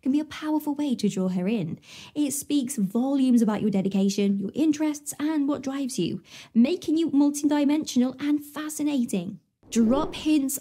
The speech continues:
of future plans. Talk about exciting things that you are planning to do, making her want to be a part of them. Now, we all want to be a part of thrilling adventures or experiences, so by dropping hints about fun plans or activities that you are considering for the future,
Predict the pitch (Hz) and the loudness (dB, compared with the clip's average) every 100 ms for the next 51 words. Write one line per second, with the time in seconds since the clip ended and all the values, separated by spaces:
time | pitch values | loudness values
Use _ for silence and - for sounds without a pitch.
0 | - 202 202 - 190 196 247 233 233 - | -4 -4 -6 -6 2 4 4 2 -4 -2
1 | 185 - 208 196 - _ - 359 403 330 | -2 -2 -6 -8 -10 _ -4 -4 -2 -2
2 | 302 285 - 302 262 254 262 285 214 - | -2 -4 -2 -2 0 -2 0 2 2 2
3 | 240 240 262 254 233 202 277 302 196 202 | -2 -2 0 2 2 2 0 2 2 2
4 | 247 302 311 294 302 240 254 233 262 202 | 2 0 0 0 0 0 0 0 0 0
5 | 208 190 - 254 294 208 160 - - - | 0 -2 -4 -6 -4 -6 -4 -4 -4 -6
6 | - - - - 240 262 254 277 - 269 | -12 -20 -18 -4 -2 2 2 2 0 0
7 | 277 277 - 202 208 - 233 247 214 208 | 2 0 0 0 0 0 0 0 -2 -4
8 | 208 180 - 208 214 262 285 277 220 196 | -4 -8 -6 -2 0 2 2 2 2 0
9 | - 208 196 185 - - 160 - - 196 | 0 -2 -2 -4 -6 -4 -4 -2 -4 -4
10 | - - - _ - - 262 285 240 285 | -6 -6 -10 _ -20 -8 -4 -2 0 0
11 | 294 285 302 294 - 220 190 247 240 254 | -2 0 0 0 -4 -6 -2 2 2 2
12 | 233 220 220 208 - 240 214 214 208 196 | 2 2 0 -4 -2 0 2 2 2 0
13 | 196 185 220 302 294 262 254 - 262 262 | -2 0 4 4 2 0 0 0 -2 2
14 | 247 220 202 320 415 - 190 | 2 0 0 0 0 -2 -4